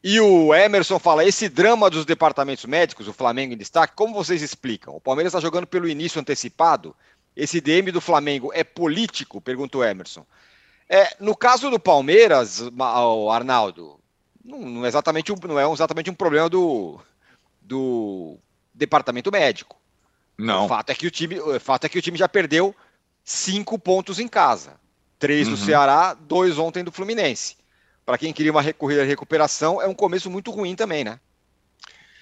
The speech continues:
Speaker 2: É, no caso do Palmeiras, acho que é um, é um pouco, é um pouco não, é bastante diferente do Flamengo e do Galo, porque não teve troca de comando,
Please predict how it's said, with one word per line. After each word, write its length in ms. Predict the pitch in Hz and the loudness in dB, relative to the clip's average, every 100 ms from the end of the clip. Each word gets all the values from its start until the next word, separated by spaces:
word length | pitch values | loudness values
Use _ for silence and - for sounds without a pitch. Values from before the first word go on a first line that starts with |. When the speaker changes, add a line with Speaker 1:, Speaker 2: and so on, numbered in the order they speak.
| - - - _ | -20 -20 -20 _
Speaker 2:
É, 220 | - 233 131 | 0 2 2
no 120 | 147 | 0
caso 280 | - 233 208 | 0 0 0
do 80 | |
Palmeiras, 480 | 190 156 127 185 170 | 2 4 6 4 2
acho 100 | 180 | 0
que 60 | 226 | -2
é 40 | |
um, 60 | - | -2
é 40 | 175 | -2
um 120 | 185 | -4
pouco, 680 | - 214 - 220 170 117 87 - _ _ - | 0 -2 0 -2 0 0 -4 -14 _ _ -8
é 60 | |
um 100 | 147 | -6
pouco 280 | 147 254 240 | 0 0 4
não, 140 | 160 | 4
é 40 | 113 | 4
bastante 680 | 156 170 - 208 247 - - | 4 2 2 2 2 2 -6
diferente 600 | 123 151 123 123 - 180 _ _ | -4 2 2 2 -6 -12 _ _
do 140 | 98 117 | -10 -4
Flamengo 460 | - 123 113 117 | 4 4 4 0
e 20 | |
do 140 | 113 113 | -2 -2
Galo, 500 | 98 117 110 98 85 | 4 6 6 2 -4
porque 760 | - 110 - 120 123 127 117 113 | -12 -12 -8 -4 -2 2 2 2
não 140 | 131 | 0
teve 220 | 170 190 151 | 0 0 2
troca 280 | 165 147 | 0 2
de 80 | 139 | 0
comando, 640 | 131 165 139 143 135 139 | -2 -2 -2 -2 -4 -6